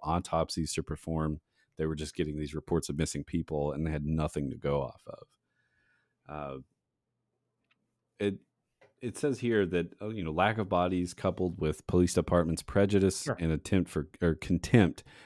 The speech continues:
Speaker 1: for pimps, drug dealers, addicts, sex workers make up a third of the D E S fifteen thousand residents. Open space in which the killer operated with almost no interference from the law.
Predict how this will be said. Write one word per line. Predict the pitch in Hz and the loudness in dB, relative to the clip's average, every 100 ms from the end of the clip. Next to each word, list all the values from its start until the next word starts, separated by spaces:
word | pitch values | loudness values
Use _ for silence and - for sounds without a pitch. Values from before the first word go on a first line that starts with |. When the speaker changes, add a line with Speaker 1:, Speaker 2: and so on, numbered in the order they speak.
| - | -18
Speaker 1:
for | - 73 | -6 -4
pimps, | 98 104 95 - | 6 6 6 2
drug | 85 82 | 0 0
dealers, | 80 80 80 73 | 0 -2 0 -2
addicts, | - 76 80 80 - | -2 0 0 -2 -6
sex | - 78 - | -4 -4 -2
workers | 78 71 76 73 | -6 -4 -4 -4
make | - 76 - | -2 -2 0
up | 78 - _ - | -2 -4 _ -12
a | 65 | -12
third | - - 92 92 82 | -8 4 8 8 6
of | 76 | 0
the | 73 | -2
D | 82 78 73 | -2 0 2
E | |
S | 71 - | 0 0
fifteen | - 90 - 82 | -2 -2 0 -4
thousand | - 73 78 78 67 | -2 -2 0 0 -2
residents. | 73 85 71 65 67 - _ _ _ _ _ | 0 0 -2 -10 -12 -14 _ _ _ _ _
Open | - 82 85 76 | -4 0 0 -2
space | - 85 85 82 | -4 0 0 0
in | 80 | -4
which | 80 - | -6 -6
the | |
killer | - - 80 71 | -10 -4 -2 0
operated | 76 87 90 82 80 78 76 | 0 0 2 0 0 -2 -4
with | - | -8
almost | 76 76 - | -6 -6 -4
no | 85 90 95 104 | -2 0 2 2
interference | 90 78 80 73 76 | 0 -2 -6 -6 -6
from | - 78 | -8 -8
the | 73 | -8
law. | 67 64 67 | -8 -8 -10